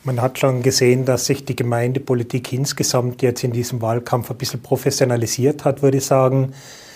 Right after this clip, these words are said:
Ein rezentes Beispiel jetzt Thomas Suitner, der junge Kandidat in Axams,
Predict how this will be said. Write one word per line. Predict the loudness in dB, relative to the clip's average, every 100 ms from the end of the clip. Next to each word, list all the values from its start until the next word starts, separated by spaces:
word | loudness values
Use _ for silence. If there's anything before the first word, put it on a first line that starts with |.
| -14 -2
Ein | 0
rezentes | 2 0 2 0 0 -4
Beispiel | 0 0 0 -2
jetzt | -4 -4
Thomas | -4 -4 -4 -2
Suitner, | -2 -2 -2 0
der | 2 2 2
junge | 0 0 -2
Kandidat | -2 -2 -4 0 -2 0
in | -4
Axams, | -4 -6 0 0 0 -4 -8